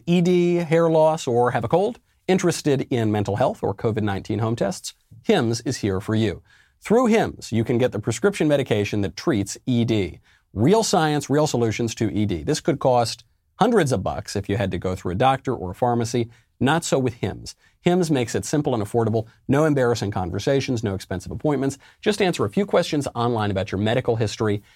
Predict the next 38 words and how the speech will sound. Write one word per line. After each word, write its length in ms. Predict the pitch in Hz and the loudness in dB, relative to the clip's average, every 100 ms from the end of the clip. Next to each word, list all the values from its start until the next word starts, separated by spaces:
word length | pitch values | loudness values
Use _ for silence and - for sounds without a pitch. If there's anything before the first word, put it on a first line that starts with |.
| _ - | _ -4
and 100 | 101 | -4
a 40 | |
provider 480 | - 113 95 95 95 | 0 0 2 2 0
will 160 | 92 | -4
confidentially 920 | - - 120 117 110 95 87 - 90 | -6 -4 -4 -2 -2 -2 -4 -4 -4
review. 420 | 90 92 101 82 - _ _ _ _ _ _ _ _ | -4 -4 -6 -8 -12 _ _ _ _ _ _ _ _
If 140 | 143 - | -2 0
you're 120 | 110 | -2
approved, 420 | - 220 220 190 _ - - | 2 2 0 -4 _ -10 0
your 100 | 147 | 2
medication 560 | 156 147 131 120 113 | 4 2 2 0 0
is 60 | 117 | -2
shipped 320 | - 107 - - | 0 -4 -4 -4
directly 420 | 123 175 190 175 | 2 2 2 2
to 60 | 135 | 2
your 140 | 110 | 0
door 180 | 101 95 | 0 0
in 80 | 92 | -2
discreet 340 | 92 - 101 | -4 -4 -2
packaging, 520 | 135 127 120 120 113 - _ _ - | 0 0 -2 -2 -4 -6 _ _ -2
and 180 | 127 | 0
shipping 300 | - 113 98 | 0 0 0
is 120 | 95 - | -4 -4
free. 280 | - 131 | 0 0
No 180 | 127 156 | 2 2
more 160 | 170 147 | 2 0
searching 400 | - 117 113 107 | 0 -2 -2 -2
online 420 | 98 92 90 92 | -2 -2 -4 -4
for 140 | 95 | -4
answers 460 | 90 90 92 95 - _ _ | -4 -6 -6 -6 -8 _ _
to 80 | - | -6
questions 400 | - 107 - 104 | 0 0 0 -2
about 220 | 98 92 98 | 0 0 0
E 140 | 120 | 0
D 180 | 104 92 | 0 -2
or 40 | |
sexual 460 | - 87 - 98 90 | -2 -6 -4 -4 -2
wellness. 420 | 101 110 110 | 0 0 0